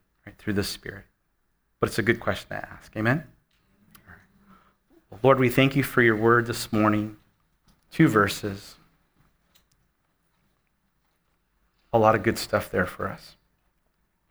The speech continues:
And God, I, I, I guess I just simply pray that you'd help us to receive and meditate upon what your Spirit wants to say to each of us.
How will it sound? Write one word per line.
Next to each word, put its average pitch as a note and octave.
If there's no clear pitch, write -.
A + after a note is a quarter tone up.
And G#2+
God, A2
I, A#2
I, -
I G2+
guess A#2+
I A#2+
just A2+
simply A2+
pray G#2+
that G#2
you'd G#2+
help G#2+
us G#2+
to G2+
receive A#2+
and G2+
meditate A2
upon G#2+
what A2+
your G2+
Spirit G#2+
wants G2+
to F#2+
say G#2+
to G#2+
each G#2
of F#2+
us. G2